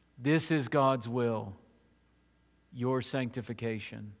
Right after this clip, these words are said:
This is God's will. Always do good.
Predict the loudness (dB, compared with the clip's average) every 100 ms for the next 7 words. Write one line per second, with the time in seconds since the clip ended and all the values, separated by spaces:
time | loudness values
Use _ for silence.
0 | _ _ _ _ _ _ _ -20 _ _
1 | 4 4 4 2 4 4 4 2 -2 -2
2 | 0 -2 -4 -12 _ _ _ _ _ _
3 | _ _ _ _ _ _ _ _ _ _
4 | _ 6 6 6 4 4 0 -4 -4 -4
5 | -6 -8 -14